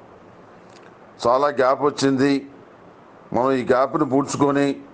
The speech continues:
పూర్వపు స్థితిలోకి వెళ్ళగలమా లేదా అనేటువంటి దిగులు వెంటపడుతుంది. దూర ప్రాంతంలో ఉన్నటువంటి మీ ఆత్మీయుల గురించి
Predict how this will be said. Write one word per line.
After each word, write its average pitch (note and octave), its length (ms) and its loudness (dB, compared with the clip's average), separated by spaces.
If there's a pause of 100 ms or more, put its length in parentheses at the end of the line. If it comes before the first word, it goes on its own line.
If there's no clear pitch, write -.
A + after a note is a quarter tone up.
(520)
పూర్వపు D3+ 340 2
స్థితిలోకి C3+ 420 0
వెళ్ళగలమా C3+ 560 0
లేదా C3 480 0 (760)
అనేటువంటి C3+ 420 0
దిగులు C3+ 460 2 (760)
వెంటపడుతుంది. C3 760 0 (920)
దూర C3+ 220 0
ప్రాంతంలో D3 500 0
ఉన్నటువంటి C#3+ 760 -2 (1080)
మీ C3 160 4
ఆత్మీయుల D3 560 2
గురించి C#3+ 500 0